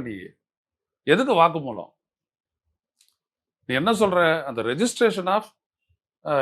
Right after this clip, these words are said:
electors rules, அதனுடைய இதுல ட்வென்டி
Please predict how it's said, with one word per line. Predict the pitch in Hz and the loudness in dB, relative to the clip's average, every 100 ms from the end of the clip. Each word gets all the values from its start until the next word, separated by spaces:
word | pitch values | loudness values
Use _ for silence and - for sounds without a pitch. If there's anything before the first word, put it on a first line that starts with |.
| 127 139 | 2 4
electors | 196 165 170 123 - - _ _ | 4 4 2 2 -10 -20 _ _
rules, | 127 165 180 120 - _ _ _ _ - - - - | 0 6 6 4 -8 _ _ _ _ -20 -20 -20 0
அதனுடைய | 165 196 208 185 165 | 6 6 8 4 4
இதுல | 247 185 | 2 2
ட்வென்டி | 185 170 233 | 0 0 -6